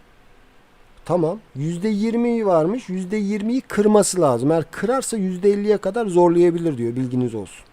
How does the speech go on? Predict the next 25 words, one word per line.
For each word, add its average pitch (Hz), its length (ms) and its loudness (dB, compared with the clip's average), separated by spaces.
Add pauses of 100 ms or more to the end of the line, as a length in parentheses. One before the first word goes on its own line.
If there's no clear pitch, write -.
Hani 107 260 -6
yukarıda 120 340 -8
yükseliş 120 420 -10
yapabileceği 131 520 -8
hala 160 480 -2
seviyeleri 135 720 -2
var. 113 280 0 (1600)
Evet. 113 220 -4 (220)
Onu 185 180 -2
söyleyelim. 196 640 -2 (600)
Onun 254 260 4
dışında 214 300 0
arkadaşlar 226 420 -2
yaparsa 226 540 -2
buralarda 202 460 0
düzeltme 196 420 4
yapabilir. 120 540 -4 (400)
O 214 100 -2
düzeltme 220 380 0
seviyeleri 214 480 -4
de 196 60 -2
yüzde 202 380 -4
yirmi 214 340 -2
olur. 147 280 2 (1040)
Ee, - 60 -12